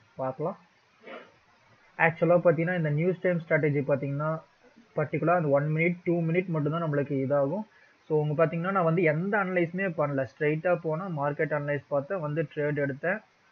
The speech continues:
And நம்மளுக்கு பாத்தீங்கன்னா கிட்டத்தட்ட ஒரு செவன், எயிட் டாலர் கிட்ட ப்ராஃபிட்டே வந்துருச்சு. ஓகே, சிக்ஸ், செவன் டாலர் கிட்டயே ப்ராஃபிட் வந்துருச்சு.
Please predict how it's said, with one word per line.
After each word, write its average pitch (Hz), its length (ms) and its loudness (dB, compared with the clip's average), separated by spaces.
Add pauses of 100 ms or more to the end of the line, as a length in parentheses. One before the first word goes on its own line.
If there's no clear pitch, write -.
(680)
And 156 420 4
நம்மளுக்கு 147 280 0
பாத்தீங்கன்னா 156 260 -2
கிட்டத்தட்ட 160 460 0
ஒரு 139 340 2 (140)
செவன், 151 280 0
எயிட் 151 260 2
டாலர் 160 260 2
கிட்ட 156 180 0
ப்ராஃபிட்டே 143 600 -2
வந்துருச்சு. 135 400 -6 (260)
ஓகே, 180 300 -8 (340)
சிக்ஸ், - 420 -10
செவன் 147 200 2
டாலர் 165 320 2
கிட்டயே 170 220 0
ப்ராஃபிட் 143 400 -4
வந்துருச்சு. 135 480 -4